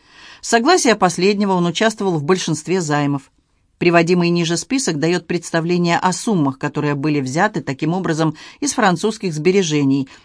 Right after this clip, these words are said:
и которые, следует уточнить, были лишь частично выплачены российскому правительству.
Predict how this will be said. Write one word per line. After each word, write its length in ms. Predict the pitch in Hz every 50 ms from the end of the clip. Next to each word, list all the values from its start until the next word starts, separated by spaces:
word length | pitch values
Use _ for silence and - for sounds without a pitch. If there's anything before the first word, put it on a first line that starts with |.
| _ -
и 80 | 151
которые, 380 | 147 160 151 160 160 160 147 135
следует 420 | - 151 151 143 143 147 147 -
уточнить, 580 | 156 135 156 151 151 - - 226 254 247 - - - - - - - -
были 380 | - 131 143 196 240 254 233
лишь 260 | 180 156 147 139 - -
частично 720 | - - 196 175 - - - 226 214 - - 165 156 151
выплачены 500 | 156 147 - 151 139 - - 143 143 147
российскому 560 | 151 151 147 - 147 143 - 147 151 147 143
правительству. 720 | - 165 160 156 147 131 - 131 127 - - 131 120 -